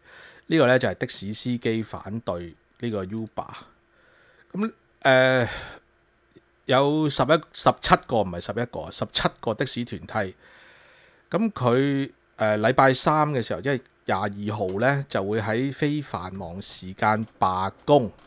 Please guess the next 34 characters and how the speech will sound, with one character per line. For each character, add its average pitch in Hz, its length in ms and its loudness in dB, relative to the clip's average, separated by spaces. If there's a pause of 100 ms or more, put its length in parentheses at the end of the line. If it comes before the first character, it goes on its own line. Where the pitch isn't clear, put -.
(540)
咁 123 80 -2
呢， 160 120 4
就 135 140 4
抗 113 340 2
議 107 200 -4
白 104 240 2
牌 113 260 2
車 135 220 2
平 90 280 -10
台 101 120 -8
Uber。 107 640 -6 (920)
咁 139 140 -4
呢， 170 100 6
個 147 120 6
詳 98 280 -2
情 98 180 -6
呢， 127 120 0
就 110 140 2
稍 120 280 0
後 107 180 2
公 117 260 -6
布。 87 340 -2 (1200)
咁， 185 240 -2 (760)
嗱， 117 180 6
我 202 160 12
就 185 80 12
話 156 140 12
呢 185 80 8
啲 220 40 0
的 190 140 6
士 190 160 2
團 127 200 -2
體 110 200 0
呢， 147 340 6